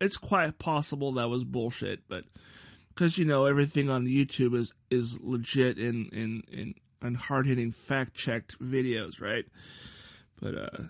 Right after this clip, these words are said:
it was entertaining nonetheless. Anyways, Winter tweeted, uh, of them on Wednesday,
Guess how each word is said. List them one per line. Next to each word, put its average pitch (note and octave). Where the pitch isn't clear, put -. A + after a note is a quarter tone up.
it E3
was F3
entertaining B2
nonetheless. F2+
Anyways, D3
Winter F#3
tweeted, D3+
uh, B2+
of C3
them C#3+
on B2+
Wednesday, F#3+